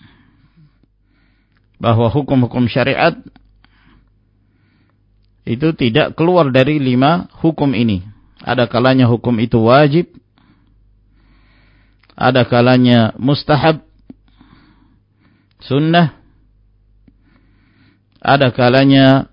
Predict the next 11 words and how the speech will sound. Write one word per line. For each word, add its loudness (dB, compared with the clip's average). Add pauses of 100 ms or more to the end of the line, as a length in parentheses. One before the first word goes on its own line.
haram, 2 (1700)
ada 0
kalanya 2
makruh. 0 (560)
Ini -6
empat. -2 (400)
Dan 0
yang -2
kelima -2
adalah 0 (1040)
mubah 0